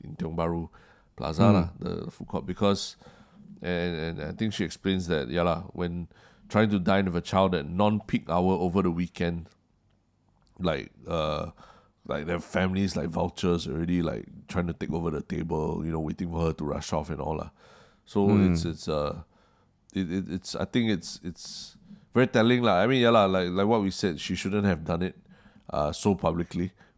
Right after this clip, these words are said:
Speaker 1: But, uh, you know, if she, she did it more discreetly, I would, yeah, also understand why she, she was doing it lah. Yeah.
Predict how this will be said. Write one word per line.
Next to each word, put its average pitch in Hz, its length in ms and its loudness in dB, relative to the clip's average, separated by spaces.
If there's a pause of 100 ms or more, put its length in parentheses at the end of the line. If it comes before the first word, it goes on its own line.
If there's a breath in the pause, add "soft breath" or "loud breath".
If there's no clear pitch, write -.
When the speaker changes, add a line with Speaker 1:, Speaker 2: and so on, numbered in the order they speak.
Speaker 1:
But, 82 580 2
uh, 80 600 -4 (380)
you 101 140 -2
know, 90 100 0
if 85 100 -4
she, - 180 -8
she 87 180 -4
did 90 200 -2
it 101 100 2
more 95 180 2
discreetly, 82 540 -2
I 67 140 0
would, 73 220 -6 (220)
yeah, 78 160 -6
also 78 300 -4
understand 78 460 -4
why 78 160 0
she, - 320 -8
she - 140 -10
was 80 220 -8
doing 76 220 -10
it 78 120 -8
lah. 82 140 -8 (680 soft breath)
Yeah. - 240 -12